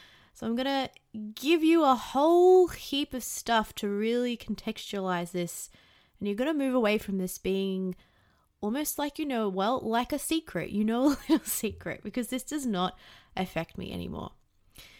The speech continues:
So I'll give you, like, what happened and why this episode popped up. I have a friend who is going through some challenges at work at the moment. And, and I was just telling my partner about it. And I remember my partner saying to me,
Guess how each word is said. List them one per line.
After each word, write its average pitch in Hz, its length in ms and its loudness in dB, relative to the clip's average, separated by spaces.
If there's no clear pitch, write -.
So 311 160 0
I'll - 160 2
give 508 280 2
you, 440 300 4
like, 262 240 -2
what 240 200 2
happened 208 420 0
and 190 200 0
why 190 200 2
this 190 200 -2
episode 180 400 -6
popped - 340 -10
up. - 240 -10
I - 60 2
have 427 100 2
a 415 60 -2
friend 254 540 2
who 233 480 0
is 220 160 -4
going 233 340 -2
through 226 300 -4
some 214 160 -4
challenges 185 920 -2
at - 160 -6
work 170 560 -8
at 180 100 -12
the 247 60 -8
moment. 185 460 -6
And, 214 100 -2
and 214 640 0
I - 20 -10
was 226 80 -8
just 339 140 -2
telling 311 180 0
my 254 100 -2
partner 220 420 0
about 170 260 -4
it. 170 120 -4
And 233 160 -2
I 262 60 0
remember 320 320 -2
my 440 200 -2
partner 220 360 -4
saying 175 380 -6
to - 140 -10
me, 170 280 -6